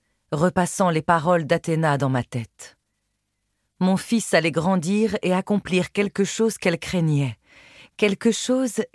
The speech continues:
qui l'affecterait profondément. Mais quoi ? Quelque chose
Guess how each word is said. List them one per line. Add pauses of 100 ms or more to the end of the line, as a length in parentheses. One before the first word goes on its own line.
qui
l'affecterait
profondément. (720)
Mais
quoi ? (1120)
Quelque
chose